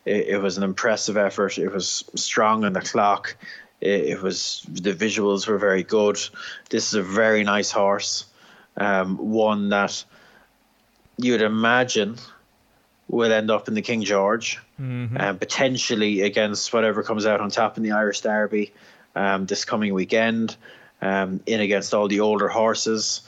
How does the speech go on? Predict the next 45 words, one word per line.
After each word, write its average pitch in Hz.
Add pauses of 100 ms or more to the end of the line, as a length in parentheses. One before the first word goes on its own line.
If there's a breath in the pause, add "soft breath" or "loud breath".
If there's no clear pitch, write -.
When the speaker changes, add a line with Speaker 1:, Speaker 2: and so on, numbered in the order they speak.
(340 loud breath)
Speaker 1:
And, 104
uh, 101
this 110
performance 113
puts -
him 120
in 113
the 117
mix 123
in 117
that 120
type 117
of -
company. 117 (120)
Uh, 98
it 98
was 98
really, 110
really 113
good. 117 (440)
Speaker 2:
Well, 151
there 151
was 147
a 165
lot 180
of 175
talk 165
beforehand, 120
Kev, 117
that 113
he 120
would 113
be 117
a 104
Saint 110
Leger 123
horse. -
And 113
the 127
interesting 135
quote -
from 110
Ryan 110
Moore 143
was, 98